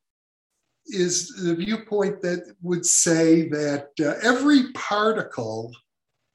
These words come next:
every subatomic particle has a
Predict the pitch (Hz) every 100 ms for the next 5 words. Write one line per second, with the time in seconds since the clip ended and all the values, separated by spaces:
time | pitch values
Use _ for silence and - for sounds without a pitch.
0 | _ _ _ _ _ _ _ _ _ _
1 | - 160 196 - - 196 214 - 160 131
2 | 123 - 127 120 123 123 131 131 160 156
3 | 156 156 151 135 - - _ - 151 160